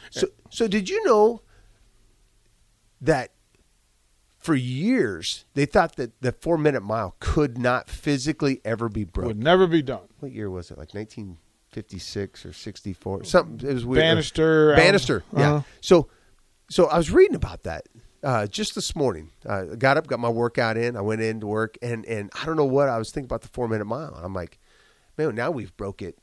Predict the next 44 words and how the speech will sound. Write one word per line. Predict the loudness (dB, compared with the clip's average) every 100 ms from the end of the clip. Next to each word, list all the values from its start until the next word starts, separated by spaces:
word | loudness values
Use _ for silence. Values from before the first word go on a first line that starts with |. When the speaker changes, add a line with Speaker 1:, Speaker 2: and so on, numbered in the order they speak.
| _ _
Speaker 1:
Uh, | -8
high | -2 2
school | 4 8 8
kids | 8 2
have | 0
broke | -2 -2 -4
it |
now. | -4
Speaker 2:
Mm-hmm. | -2 0 -2 _ _ _
Speaker 1:
And | 4
Speaker 2:
Mm-hmm. | 6 4
Speaker 1:
they, | 2
and | 0
we | 0 -2
physically | -2 -4 -2 0 -2 -2 -6 -8 -14
thought | -4 -2 -2 -4
it | -2 -2 -2 -6
could | -4 -4
not | -2 -2 -2 -2
be. | -8 -10 -8
And | 2 2 4 0 -4 _ _
they | -2
said | 0 2 2
it | 2
had | -4 -2 -2
to | -2
be | -6
done | -2 2 2
on | 0 -6
a | -6
perfect | -4 -4 -2 -4 -12
track | -6 -4 -4 -10
with | -14
the | -6
perfect | -4 -4 -6 -8
temperature, | -10 -8 -16
the | -16
perfect | -12 -12 -10 -10
weather, | -8 -8
perfect | -8 -12 -4
thing. | -4 -4 -10 -2
He | 2 6
ran | 6 6 6
it, | 4 0